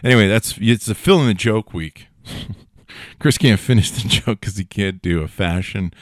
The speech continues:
clothing reference, so just fill it in your fucking self. Anyway, uh, so <laughs> I think that's pretty funny. They've got some different pictures of some of the different things. Now, what's interesting is some employers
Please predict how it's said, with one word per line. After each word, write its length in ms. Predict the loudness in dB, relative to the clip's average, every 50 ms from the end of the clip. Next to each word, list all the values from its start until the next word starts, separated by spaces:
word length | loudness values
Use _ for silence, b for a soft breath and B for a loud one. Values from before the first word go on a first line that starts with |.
| B B B B B
clothing 420 | -6 -2 0 0 2 0 0 -2 -2
reference, 480 | -4 -4 -6 -6 -8 -8 -8 -8 -8 -8
so 260 | -4 -4 -2 -2 -4
just 260 | -4 -4 -4 -4 -4
fill 320 | -6 -6 -2 0 2 2 2
it 80 | 0
in 140 | 0 -2 -4
your 120 | -4 -6 -8
fucking 460 | -8 -8 -8 -6 -6 -6 -8 -8 -10
self. 460 | -8 -8 -8 -8 -8 -8 -10 -14 -16 _ B B B B B B B B B B B B
Anyway, 400 | 2 4 6 6 6 6 4 2 -2 B B B B B B B -4
uh, 640 | -2 2 2 4 6 6 6 8 6 6 4 4 0 -4 -10 _ -14
so 240 | -10 -6 -2 2 2
<laughs> 40 | 2
I 300 | 2 0 -4 -8 -4 2
think 220 | 2 2 4 4 2
that's 180 | 0 -2 -2
pretty 240 | -4 -2 -2 -2 -2
funny. 420 | -2 -2 -2 -2 -2 -2 -4 -4 -6 B B B B B B B
They've 160 | -2 0 2
got 180 | 2 0 0 0
some 120 | -2 -2
different 280 | -2 0 -2 -2 -2 0
pictures 420 | 0 -2 -2 -2 -8 -8 -8 -8 -8
of 80 | -4
some 140 | -2 0 2
of 60 | 2
the 60 | 2
different 260 | 2 2 0 -2 -4 -2
things. 300 | 0 0 0 0 -2 -6 B B B B B
Now, 280 | -2 -2 -2 -2 -4 -8 -4
what's 260 | -2 -2 0 0 0
interesting 540 | -2 -2 -2 -4 -4 -4 -4 -4 -6 -4 -4
is 140 | -4 -6
some 340 | -6 -6 -4 -4 -4 -4 -4
employers 760 | -6 -6 -6 -6 -8 -6 -4 -4 -2 -2 -2 -2 -4 -6 -10